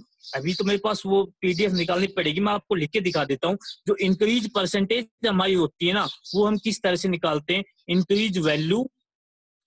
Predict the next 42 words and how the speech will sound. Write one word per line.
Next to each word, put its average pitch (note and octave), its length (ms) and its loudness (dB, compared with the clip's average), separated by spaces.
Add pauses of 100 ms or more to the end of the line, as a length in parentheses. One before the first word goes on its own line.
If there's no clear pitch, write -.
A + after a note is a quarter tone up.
divided F3 520 0
by G3+ 240 0
original D#3+ 460 0
value G#3 380 0 (440)
और E3 200 -2
multiply F3+ 580 0
में F#3 180 0 (320)
हंड्रेड C#3+ 480 0 (280)
और C3+ 120 -4
ये C#3+ 180 -2
आता D3+ 220 -2
है - 120 -4
percentage, A2+ 520 -10 (1500)
ठीक F#3 140 -4
है, A3+ 60 0 (220)
इस F#3 180 -4
तरह E3 160 0
से D3 140 -2
आता C3 160 -4
है। A#2+ 60 -4 (240)
जब G#3+ 280 0
हमें A3 200 2
ये A#3 240 0
increase G3 520 0
value E3+ 360 0
निकालनी G3 560 2
है D3+ 220 0 (240)
तो G3+ 60 2
ये G#3 180 2
original F3 540 2
price F#3+ 400 -2
है, F#3 120 0 (220)
ये F3+ 80 2
left G3+ 280 0
hand A3 160 0
side G#3 260 0
में G#3+ 160 -2
आके G#3 220 -2
multiply G3+ 540 0
में A3+ 120 2
आ A3+ 120 0
गया A3+ 180 0